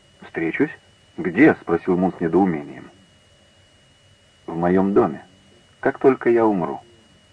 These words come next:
Не пройдёт и получаса, как она явится, вот увидите". Эта фраза сопровождалась сухим смешком. "Я ещё не успел закончить свою мысль". Мун быстро перевёл разговор на менее мрачную тему.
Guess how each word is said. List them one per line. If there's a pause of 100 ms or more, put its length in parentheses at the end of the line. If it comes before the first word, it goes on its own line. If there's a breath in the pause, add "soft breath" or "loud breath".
(920 soft breath)
Не
пройдёт
и
получаса,
как
она
явится,
вот
увидите". (1120)
Эта
фраза (200 loud breath)
сопровождалась (300)
сухим
смешком. (2000 loud breath)
"Я
ещё
не
успел
закончить
свою
мысль". (840 soft breath)
Мун
быстро
перевёл
разговор
на
менее
мрачную
тему.